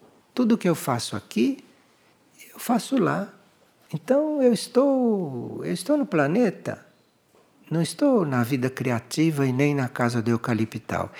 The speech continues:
Então vocês veem como nós realmente não somos fraternos. E não tem como resolver isto de fora para dentro.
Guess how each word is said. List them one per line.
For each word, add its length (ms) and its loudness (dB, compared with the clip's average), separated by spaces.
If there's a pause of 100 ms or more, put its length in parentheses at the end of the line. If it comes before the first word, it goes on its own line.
(140)
Então 140 -2
vocês 460 2
veem 220 2
como 260 -2
nós 180 0
realmente 480 0
não 100 0
somos 320 -2
fraternos. 720 -8 (680)
E 100 4
não 200 8
tem 260 4
como 260 2
resolver 640 2
isto 560 0
de 180 2
fora 640 4
para 240 0
dentro. 640 -6